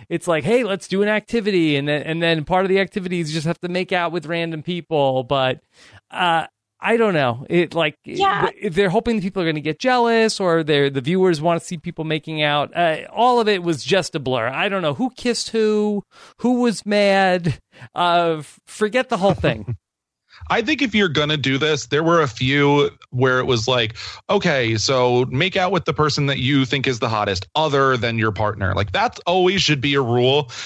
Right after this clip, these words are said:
Speaker 3: where, like, you gotta at least have things being mixed up consistently throughout this game.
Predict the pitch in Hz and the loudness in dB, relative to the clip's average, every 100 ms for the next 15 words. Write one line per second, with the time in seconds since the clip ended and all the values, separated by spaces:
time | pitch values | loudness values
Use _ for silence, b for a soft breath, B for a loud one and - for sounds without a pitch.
0 | 101 131 143 135 127 123 127 110 135 151 | -2 2 2 2 2 0 -4 -4 -2 0
1 | 156 185 196 185 151 143 147 101 135 123 | 0 0 0 0 -2 0 -2 -2 -4 -4
2 | 135 127 117 131 131 127 120 113 - 104 | -2 -2 -2 -2 -2 0 -2 -4 -2 -4
3 | - 107 110 101 107 104 95 104 95 95 | -2 -2 -2 -2 -2 0 0 2 0 -2
4 | 101 - - 110 | -4 -6 -8 -8